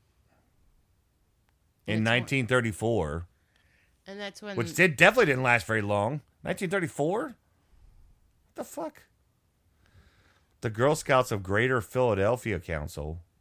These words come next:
Speaker 1: sold the commercially, this is what you're talking about, baked version. Two years later, the National Girl Scout organization switched to commercial bakers,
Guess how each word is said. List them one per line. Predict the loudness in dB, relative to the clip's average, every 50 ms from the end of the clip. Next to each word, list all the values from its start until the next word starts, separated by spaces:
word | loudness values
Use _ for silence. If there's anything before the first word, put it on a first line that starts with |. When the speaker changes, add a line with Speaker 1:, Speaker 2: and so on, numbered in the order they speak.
| _ _ -20
Speaker 1:
sold | -16 -8 -4 0 0 2 2 0 -2 -4
the | -6 -8
commercially, | -6 -6 -4 -2 -2 -2 -4 -4 -6 -6 -6 -6
this | -6 -6 -8 -8
is | -6 -8
what | -8 -8
you're | -8
talking | -6 -2 -2 -2 0 0 -2
about, | -2 0 2 2 2 0 0 -4 _ _ _ _ _ _
baked | -4 -2 -2 -2 -4 -6
version. | -8 -4 -4 -2 -2 -2 -4 -6 -6 -8 -8 -12 _ _ _ _ _ _ _ -10
Two | -6 -4
years | -4 -2 -2 -4 -4 -4
later, | -2 -2 -2 -2
the | -2 -2
National | -2 -2 -2 -2 -4 -4 -6 -8 -8
Girl | -4 -4 -4 -4
Scout | -4 -4 -4 -4 -4
organization | -4 -6 -6 -6 -6 -6 -6 -6 -6 -6 -6 -8 -8 -10 -12 -12
switched | -12 -10 -8 -8 -8 -8 -8 -12 -14
to | -14
commercial | -10 -8 -8 -6 -6 -6 -6 -6 -6 -8 -8 -6
bakers, | -4 -4 -4 -4 -4 -6 -8 -8 -8 -8 -10 -14 -20